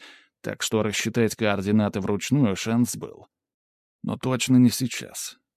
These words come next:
Во-первых, у него не было для этого никаких инструментов, даже какой-нибудь древней астролябии.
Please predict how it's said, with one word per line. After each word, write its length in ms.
Во-первых, 720
у 80
него 240
не 200
было 220
для 240
этого 240
никаких 480
инструментов, 920
даже 400
какой-нибудь 720
древней 460
астролябии. 760